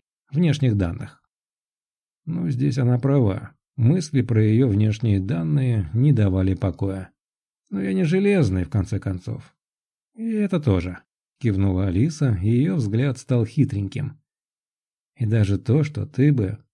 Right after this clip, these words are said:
не против укусить меня за мою, как ты подумал, аппетитную попку. Я только покачал головой. "Ого!"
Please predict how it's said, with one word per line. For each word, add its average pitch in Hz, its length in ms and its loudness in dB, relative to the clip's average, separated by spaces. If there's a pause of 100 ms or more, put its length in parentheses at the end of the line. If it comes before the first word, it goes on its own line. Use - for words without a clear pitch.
(140)
не 190 240 4
против 143 460 2
укусить 107 380 -2
меня 98 320 2
за 90 120 -2
мою, 123 560 2 (160)
как 143 300 -2
ты 110 180 0
подумал, 110 720 4 (520)
аппетитную 113 720 2
попку. 101 500 -4 (640)
Я 107 340 2
только 131 380 0
покачал 98 520 0
головой. 92 520 -2 (800)
"Ого!" 101 540 0